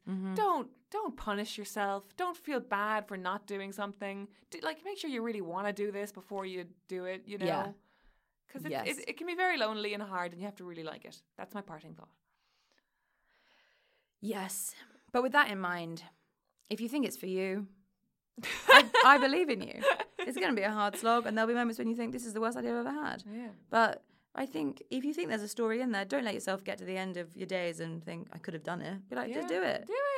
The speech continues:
Speaker 2: it.
Speaker 1: Get it out of you."
Speaker 2: Yeah.
Speaker 1: Um, thank you so, so much.
Speaker 2: Thank you.
Speaker 1: This has been truly a
Speaker 2: Always a pleasure. Never
Speaker 1: always
Speaker 2: a
Speaker 1: a
Speaker 2: chore.
Speaker 1: pleasure.
Speaker 2: Yeah.
Speaker 1: Never a chore.
Speaker 2: <laughs>
Speaker 1: Um, Caroline is at Caroline O'Donoghue on Twitter.
Speaker 2: No, I'm at Zara Line on Twitter. As
Speaker 1: What?
Speaker 2: in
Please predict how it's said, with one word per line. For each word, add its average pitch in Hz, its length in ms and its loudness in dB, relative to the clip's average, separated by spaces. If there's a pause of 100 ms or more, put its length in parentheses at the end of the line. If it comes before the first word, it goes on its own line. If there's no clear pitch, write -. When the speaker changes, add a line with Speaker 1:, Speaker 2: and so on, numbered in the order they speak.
(140)
Speaker 2:
it. 202 240 -2
Speaker 1:
Get 359 120 -2
it 381 40 2
out 415 220 8
of 320 80 -2
you." 170 300 0
Speaker 2:
Yeah. 277 320 -2 (540)
Speaker 1:
Um, 311 340 2 (100)
thank 415 240 -6
you 392 60 2
so, 392 240 -4
so 370 220 -4
much. - 560 -2
Speaker 2:
Thank 480 300 -8
you. 330 340 -4
Speaker 1:
This 175 120 -6
has 196 100 -2
been 339 200 -2
truly 359 400 -2
a 104 300 -2 (120)
Speaker 2:
Always 320 320 0
a 240 60 -10
pleasure. 214 340 -8
Never 302 120 -4
Speaker 1:
always 349 200 6
Speaker 2:
a 403 60 4
Speaker 1:
a - 20 2
Speaker 2:
chore. 381 60 0
Speaker 1:
pleasure. 392 280 4
Speaker 2:
Yeah. 285 80 0
Speaker 1:
Never 415 460 8
a 381 40 6
chore. 170 440 4 (160)
Speaker 2:
<laughs> 370 220 -2
Speaker 1:
Um, 302 540 8 (120)
Caroline 381 560 4
is 214 240 -2
at 302 240 8
Caroline 185 340 2
O'Donoghue 196 440 -2 (100)
on 190 320 2
Twitter. 269 360 0 (380)
Speaker 2:
No, 220 100 -4
I'm 214 120 2
at 214 140 0
Zara 220 240 0
Line 165 220 -4
on 160 80 -14
Twitter. 165 360 -14 (380)
As 208 60 -2
Speaker 1:
What? 403 140 -2
Speaker 2:
in 180 180 -14